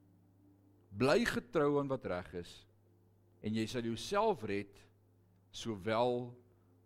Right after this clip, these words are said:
as almal wat na jou luister."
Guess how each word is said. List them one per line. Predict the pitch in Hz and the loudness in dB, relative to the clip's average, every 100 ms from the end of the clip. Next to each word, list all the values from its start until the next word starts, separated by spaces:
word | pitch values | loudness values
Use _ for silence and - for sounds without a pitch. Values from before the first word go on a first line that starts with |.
| _ | _
as | - 113 - | -4 -4 -4
almal | 107 104 101 98 98 101 101 - _ _ _ _ - | -4 -2 -4 -6 -6 -10 -16 -20 _ _ _ _ -8
wat | 98 | -6
na | 95 92 92 92 95 - - _ _ | -4 -6 -4 -8 -12 -20 -20 _ _
jou | - 82 80 82 - - - - - _ _ _ - - - | -8 -6 -6 -10 -16 -20 -20 -20 -20 _ _ _ -20 -14 -6
luister." | 87 87 - - - - | -6 -6 -10 -14 -18 -20